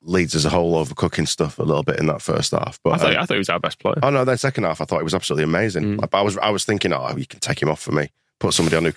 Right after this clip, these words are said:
Speaker 1: who's got a bit more end product." <laughs> I, I was there gazing across the touchline at Dan James. But, um, but yeah, I thought he was, he was outstanding. Those, like I said, those little turns, pick it up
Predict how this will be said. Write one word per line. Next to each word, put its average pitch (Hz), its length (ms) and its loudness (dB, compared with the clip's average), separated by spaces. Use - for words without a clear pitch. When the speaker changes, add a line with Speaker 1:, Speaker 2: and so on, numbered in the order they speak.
Speaker 1:
who's 80 200 2
got 64 120 2
a - 40 -4
bit 73 120 0
more 78 180 4
end 80 120 -2
product." 73 440 -4
<laughs> - 140 -20
I, - 100 -2
I 85 60 0
was 82 120 2
there 78 140 2
gazing 85 280 2
across 82 200 -2
the 78 60 -6
touchline 80 360 0
at 76 80 -2
Dan 76 180 0
James. 73 260 0
But, 80 220 4
um, 82 140 0
but 87 120 0
yeah, 85 80 2
I - 20 -4
thought 76 120 -4
he 85 60 0
was, 80 160 -2
he 87 60 2
was 80 140 4
outstanding. 85 420 0
Those, 95 160 2
like 90 80 2
I 90 40 0
said, 92 160 0
those 85 140 0
little - 220 -2
turns, 90 440 2
pick - 240 -2
it - 100 0
up 80 180 0